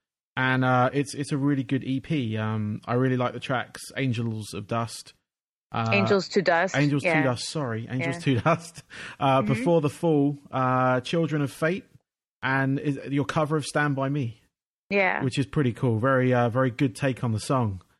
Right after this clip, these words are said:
Speaker 2: Thank
Speaker 1: Um,
Speaker 2: you.
Speaker 1: that one. And, uh, it totally took me by surprise 'cause I was just listening, I suddenly, I recognized it just from <laughs> the chorus.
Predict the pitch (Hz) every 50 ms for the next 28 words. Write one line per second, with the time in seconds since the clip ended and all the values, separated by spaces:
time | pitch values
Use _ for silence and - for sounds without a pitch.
0 | _ _ _ _ _ _ _ - - 104 110 113 110 - 160 - 98 - - -
1 | 117 110 110 110 110 107 107 107 110 110 107 107 110 110 110 113 117 117 117 -
2 | 147 143 120 135 - 156 127 131 127 127 - - 110 - 135 123 117 110 101 -
3 | 117 117 107 123 117 113 131 123 98 120 117 117 - - 131 127 123 120 110 -
4 | - - _ _ _ - 131 131 123 139 135 - 143 123 135 143 139 143 139 139
5 | 170 170 160 165 - - - 120 113 - - 127 110 - - - - 143 - -
6 | - - - - 175 143 - - 156 143 139 - - - -